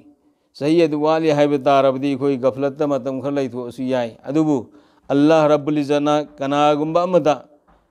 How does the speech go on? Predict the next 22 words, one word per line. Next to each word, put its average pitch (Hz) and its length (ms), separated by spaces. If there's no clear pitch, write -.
ꯁꯤꯕꯒꯤ 180 580
ꯃꯇꯝ 147 360
ꯈꯪꯍꯟꯗꯦ, 143 500
ꯀꯗꯥꯏꯗ 160 400
ꯁꯤꯒꯗꯒꯦ 151 440
ꯑꯃꯁꯨ 135 260
ꯈꯪꯍꯟꯗꯦ, 143 480
ꯍꯌꯦꯡ 151 360
ꯅꯪ 165 160
ꯀꯔꯤ 143 280
ꯁꯨꯒꯅꯤ, 151 460
ꯀꯔꯤ 135 220
ꯆꯥꯒꯅꯤ 139 380
ꯍꯥꯏꯕꯁꯨ 127 180
ꯀꯅꯥꯝꯇ 135 460
ꯈꯪꯍꯟꯗꯦ꯫ 127 460
"ꯐꯂꯥ 143 280
ꯇꯗ꯭ꯔꯤ 147 420
ꯅꯐꯁꯨꯝ 143 400
ꯕꯤꯑꯌꯤ 139 400
ꯑꯔꯗꯤꯟ 135 420
ꯇꯃꯨꯠ", 143 340